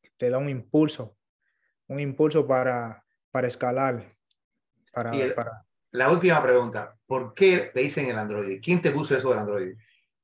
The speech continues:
Speaker 1: Bueno, eh, el, el apodo del androide viene desde la selección nacional. Eh, antes de ese apodo yo tenía otro apodo, todavía lo tengo, me lo voy a, me lo voy a guardar.
Speaker 2: Ok,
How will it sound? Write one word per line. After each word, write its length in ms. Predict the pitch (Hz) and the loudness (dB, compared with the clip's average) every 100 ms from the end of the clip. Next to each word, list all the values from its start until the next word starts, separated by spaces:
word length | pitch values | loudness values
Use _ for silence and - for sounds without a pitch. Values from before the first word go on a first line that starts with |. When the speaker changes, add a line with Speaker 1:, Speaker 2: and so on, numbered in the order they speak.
| - | 0
Speaker 1:
Bueno, 240 | 151 151 | 4 4
eh, 480 | 135 135 131 131 147 | 4 4 4 2 -2
el, 160 | 139 135 | -4 -2
el 180 | 139 131 | -2 -2
apodo 280 | 127 143 170 | 0 4 6
del 120 | 160 | 4
androide 360 | 151 170 160 | 4 4 4
viene 200 | 139 156 | 4 0
desde 240 | 160 156 147 | 0 0 -2
la 120 | 139 | -4
selección 420 | - 131 123 143 | -6 -8 -6 -4
nacional. 520 | 156 147 135 131 113 - _ _ _ _ _ _ _ _ _ _ _ - - | -4 -2 -2 -4 -6 -12 _ _ _ _ _ _ _ _ _ _ _ -10 2
Eh, 640 | 131 127 120 117 113 - _ _ - | 6 6 4 0 -4 -16 _ _ -10
antes 380 | 139 156 170 165 | -4 2 6 8
de 320 | 165 160 156 | 8 6 2
ese 160 | 156 160 | 2 2
apodo 300 | - 170 151 | 4 6 6
yo 100 | 143 | 2
tenía 380 | 147 160 156 - - | -2 -2 -6 -10 -8
otro 320 | 139 165 165 | 2 4 4
apodo, 540 | 151 165 165 131 113 - _ _ _ | 4 6 6 4 0 -12 _ _ _
todavía 260 | 135 131 160 | 0 4 4
lo 140 | 160 | 4
tengo, 440 | 165 151 127 123 - _ _ | 2 0 -4 -6 -16 _ _
me 140 | 135 135 | -2 4
lo 120 | 131 | 6
voy 140 | 135 147 | 6 4
a, 460 | 143 139 127 - _ _ | 4 2 -2 -8 _ _
me 80 | 139 | 0
lo 80 | 139 | 4
voy 80 | 143 | 6
a 40 | |
guardar. 540 | 151 135 135 117 104 _ _ _ _ - - - | 4 4 0 -4 -8 _ _ _ _ -20 -18 -8
Speaker 2:
Ok, 180 | 113 | -6